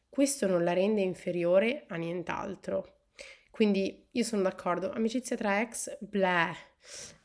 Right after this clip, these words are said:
Ehm, un'altra persona dice, "Zona grigissima, ogni caso è a sé." Prima parte del suo commento, quindi ora lo commentiamo, ma è, "è vero che è una zona grigia?" e questo è un po' quello che abbiamo toccato finora,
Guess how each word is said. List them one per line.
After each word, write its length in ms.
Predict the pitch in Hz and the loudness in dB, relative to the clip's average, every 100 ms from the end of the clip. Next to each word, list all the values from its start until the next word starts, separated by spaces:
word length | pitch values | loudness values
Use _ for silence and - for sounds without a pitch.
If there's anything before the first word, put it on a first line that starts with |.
| - | 0
Ehm, 960 | 214 214 208 202 202 202 196 190 190 - _ _ | 4 6 6 6 4 4 4 2 2 -6 _ _
un'altra 340 | 262 277 302 294 | 6 6 6 2
persona 460 | 330 - 190 196 | 2 2 4 6
dice, 500 | 180 175 - 190 - | 4 0 -4 -4 -4
"Zona 320 | 208 208 320 233 | 0 6 8 6
grigissima, 880 | 185 190 175 160 - 208 208 - - | 4 0 -2 -6 -4 2 2 2 2
ogni 260 | 277 302 | 4 4
caso 280 | 302 170 170 | 4 0 4
è 100 | 170 | 2
a 80 | 156 | 2
sé." 400 | - 160 - - _ _ _ - - - _ _ _ | 0 -4 -4 -12 _ _ _ -20 -20 -20 _ _ _
Prima 240 | - 190 156 | -4 -2 0
parte 300 | 165 160 180 | -2 -2 -4
del 120 | 196 | -4
suo 140 | 202 | -6
commento, 500 | 196 175 160 - 175 | -4 -2 -2 -4 -6
quindi 320 | 196 190 185 214 | -2 0 0 -4
ora 160 | 214 175 | -2 0
lo 100 | 170 | 0
commentiamo, 800 | 180 180 180 196 175 160 180 226 | -2 -2 -2 0 0 0 0 2
ma 120 | 196 | 4
è, 180 | 170 180 - _ | 4 2 -8 _
"è 140 | - | -2
vero 180 | 240 294 | 6 6
che 80 | 320 | 6
è 60 | 214 | 4
una 160 | 185 | 4
zona 180 | 196 190 | 4 4
grigia?" 720 | 175 170 160 190 262 - _ | 4 -2 2 2 2 -6 _
e 140 | - 208 | -6 0
questo 240 | 233 226 | 0 0
è 20 | |
un 60 | 180 | 0
po' 120 | 175 | 0
quello 160 | 175 180 | 0 0
che 60 | |
abbiamo 200 | 175 170 | 0 0
toccato 340 | 170 - 175 175 | -2 -4 -4 -6
finora, 560 | - 196 156 160 202 | -2 0 0 0 -2